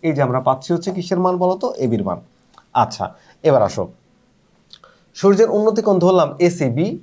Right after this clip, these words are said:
এসিবি এটা হচ্ছে উন্নতি কোণ। এই যে এ বিন্দু থেকে কোণ এসে ভূমির সি বিন্দুতে পড়বে। কিছুক্ষণ আগে আমরা উন্নতি কোণে ব্যাখ্যা দিলাম, এসিবি।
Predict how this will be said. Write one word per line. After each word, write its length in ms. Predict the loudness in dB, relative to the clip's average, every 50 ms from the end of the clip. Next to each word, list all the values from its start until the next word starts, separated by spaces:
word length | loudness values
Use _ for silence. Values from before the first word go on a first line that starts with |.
| _ _ _
এসিবি 500 | -2 -2 -2 0 -2 -4 -2 -2 0 0
এটা 120 | 0 0 -2
হচ্ছে 140 | -2 -2
উন্নতি 300 | -2 -2 -2 -2 -2 -2
কোণ। 240 | -2 -2 -2 -4 -4 -6 -6
এই 100 | -6 -2
যে 140 | 0 0 0
এ 40 |
বিন্দু 240 | 0 0 -2 -2 -4
থেকে 240 | -4 -6 -6 -6 -6
কোণ 240 | -4 -2 -2 0 0
এসে 200 | -2 -2 -4 -6
ভূমির 300 | -4 -4 -4 -4 -6 -6
সি 180 | -4 -4 -4
বিন্দুতে 260 | -2 -2 -2 -2 -4 -4
পড়বে। 340 | -2 -4 -4 -2 -4 -6 -6 -10 _ _ _ _
কিছুক্ষণ 320 | -4 -4 -2 0 2 2
আগে 160 | 2 2 2 0
আমরা 160 | 0 0 0
উন্নতি 260 | -2 -2 -4 -4 -4
কোণে 160 | -4 -2 0
ব্যাখ্যা 280 | 0 0 -2 0 -2 -2
দিলাম, 300 | 2 2 2 2 0 -2 -8 _ _ _ _ _ _ _ _
এসিবি। 1040 | -4 -2 0 0 -2 -2 -4 -6 -4 -2 -2 -2 -2 0 2 2 4 4 2 -2